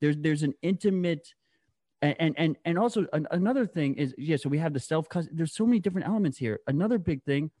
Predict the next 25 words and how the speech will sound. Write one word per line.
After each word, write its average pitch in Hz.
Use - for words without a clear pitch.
is 156
this 165
myth, 175
this 143
idea 165
that, 147
that, 131
like, 131
short 165
sellers 147
can 139
suppress 139
the 135
price 131
of 113
Bitcoin. 120
We 160
can 220
finally 180
put 160
that 214
fucking 120
one 110
to 107
bed. 104